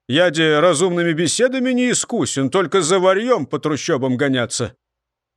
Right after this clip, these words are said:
Он явился к величайшему брату не вовсе площадником в ржавой кольчуге, но близко к тому.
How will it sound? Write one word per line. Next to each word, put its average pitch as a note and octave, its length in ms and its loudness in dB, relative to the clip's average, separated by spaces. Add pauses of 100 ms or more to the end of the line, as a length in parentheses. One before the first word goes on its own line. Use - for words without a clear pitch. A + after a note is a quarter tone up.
(160)
Он C#3 220 0
явился D3 480 0
к - 80 -8
величайшему C#3 720 -2
брату D#3+ 500 0
не E3 220 2
вовсе B3 420 -2
площадником C3+ 1040 -2
в A#2+ 80 -2
ржавой B2 400 -2
кольчуге, F#3 560 -6
но G#3 300 -6
близко G#3 400 -6
к - 60 -14
тому. D#3 400 -6